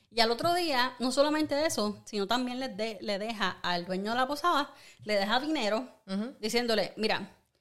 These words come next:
Speaker 1: eh, cuídame a esta persona,
Speaker 2: Ujú.
Speaker 1: porque, eh, te voy a dar tantas cosas, cuídalo, asegúrate que tenga todo lo que necesita".
Speaker 2: Ujú.
Speaker 1: En una, algunas versiones, de las versiones de la Biblia dice, le
Speaker 2: Ujú.
Speaker 1: da dos denarios.
Speaker 2: Ujú.
Speaker 1: Ya habíamos hablado anteriormente que los denarios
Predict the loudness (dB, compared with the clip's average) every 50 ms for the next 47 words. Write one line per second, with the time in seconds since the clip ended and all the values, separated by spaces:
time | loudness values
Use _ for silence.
0 | _ _ _ _ _ _ _ -4 -2 0 0 -2 -2 -6 -4 2 4 6 6 6
1 | 6 4 4 2 2 2 0 0 0 -2 0 0 -2 0 0 0 0 0 0 -2
2 | -4 -4 -8 -16 -20 -20 -16 -14 -16 -14 -8 -4 -2 -2 -2 -4 -8 -8 -4 -2
3 | -2 0 -2 -2 -4 -6 -12 _ _ _ _ _ _ _ _ _ _ -4 -2 -2
4 | -2 -2 -2 -2 -2 -4 -6 -8 -10 -12 -10 -2 0 2 2 4 6 6 6 6
5 | 4 0 -2 0 0 0 2 2 0 -2 -2 -4 0 2 2 0 0 0 -2 0
6 | 2 4 4 2 2 0 -2 0 0 0 0 -2 -2 -2 -2 -2 -2 -2 -2 -2
7 | -2 -2 -2 -4 -6 -6 -6 -6 -8 -8 -8 -8 -12 -8 -6 -6 -6 -6 -8 -16
8 | _ _ _ _ _ _ _ _ _ 2 4 4 4 4 2 0 0 -2 -2 0
9 | 2 4 4 6 4 2 4 2 -2 -4 -2 -2 0 0 0 0 -2 -2 -2 -2
10 | -4 -6 -6 -4 -4 -2 2 2 2 4 2 0 -2 -2 -2 -4 -4 -4 -4 -2
11 | 0 0 0 2 0 0 -2 -2 -2 0 0 0 0 -2 0 0 0 -2 -2 -4
12 | -6 -8 -10 -14 _ _ _ -20 -20 -20 -20 -20 -20 _ _ _ _ _ _ _
13 | _ 0 2 4 4 4 4 2 4 2 4 4 4 2 4 4 2 2 2 2
14 | 2 4 4 4 4 2 2 0 -2 -2 -2 -4 -4 -2 -4 -4 -2 -2 -2 -4
15 | -4